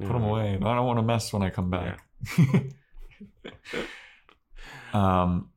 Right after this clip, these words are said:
Speaker 1: so now we have Tara, and she's walking alone across campus. Not a good idea at night, but she's walking alone across campus, and she runs into Cousin Beth, A K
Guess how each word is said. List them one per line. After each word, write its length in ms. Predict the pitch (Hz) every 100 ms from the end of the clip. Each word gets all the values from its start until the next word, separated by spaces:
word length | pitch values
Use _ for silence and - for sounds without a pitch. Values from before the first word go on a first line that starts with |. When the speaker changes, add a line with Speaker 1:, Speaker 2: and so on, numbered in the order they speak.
| _
Speaker 1:
so 160 | - 101
now 180 | 107 113
we 80 | 113
have 320 | 104 95 -
Tara, 420 | 107 95 90 90
and 140 | 87
she's 240 | - 90 73
walking 440 | 87 87 - 87
alone 400 | 78 80 90 87
across 440 | 82 - 85 85 -
campus. 680 | - 82 80 78 - - _ _ _
Not 500 | 135 185 165 156 - -
a 80 | -
good 420 | - 90 87 82
idea 760 | - 76 - 58 60 69 95 -
at 240 | - 73 76
night, 400 | 69 73 - - _ _ _ _ _ _
but 360 | - 80 76 - _ _ _ _ _ -
she's 200 | - 160
walking 320 | 147 135 127
alone 200 | 107 107
across 340 | 101 101 92 -
campus, 440 | 90 85 98 -
and 80 | 85
she 140 | 80
runs 320 | 85 110 120
into 380 | 123 117 107 90
Cousin 540 | - - 120 123 120 107
Beth, 380 | 98 98 101 -
A 160 | 80
K 140 | 85